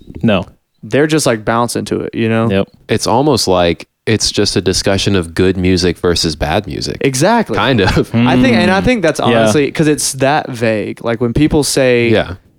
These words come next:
Speaker 2: chops, or not chops, when people say it's a vibe, they just mean, "I think it's good."
Speaker 1: Yeah.
Speaker 2: Most of the time.
Speaker 1: Most of the time.
Speaker 2: And, like, it's, it, it's good and it's fun.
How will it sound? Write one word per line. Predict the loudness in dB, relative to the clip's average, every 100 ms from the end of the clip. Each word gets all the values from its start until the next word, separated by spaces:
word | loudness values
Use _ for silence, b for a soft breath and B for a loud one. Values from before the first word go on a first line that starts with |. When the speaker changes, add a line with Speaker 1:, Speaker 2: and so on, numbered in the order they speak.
| -8
Speaker 2:
chops, | -2 2 2 0 -2 -6 -2
or | 0
not | 0 0
chops, | 0 -2 0
when | 0
people | 2 2
say | 2 2 2
it's | 2 0
a |
vibe, | 0 2 2 2 2
they | 2
just | 0 0
mean, | 0 0
"I | 0
think | 0 -2 -2
it's | -4
good." | -4 -2 -2 -6 _ -2
Speaker 1:
Yeah. | 2 2 0
Speaker 2:
Most | 0 2 2 0
of | 0
the |
time. | 0 0 2 2
Speaker 1:
Most | 2 2
of | 2
the | 2
time. | 0 0 -2 _ _ _ _ _ -6
Speaker 2:
And, | -2 0
like, | 0 0
it's, | -4
it, | -4 -4 -4 -10 -20 -4
it's | -2 0
good | 0 2
and | 2 0
it's | -2 -6
fun. | -4 -4 -4 -10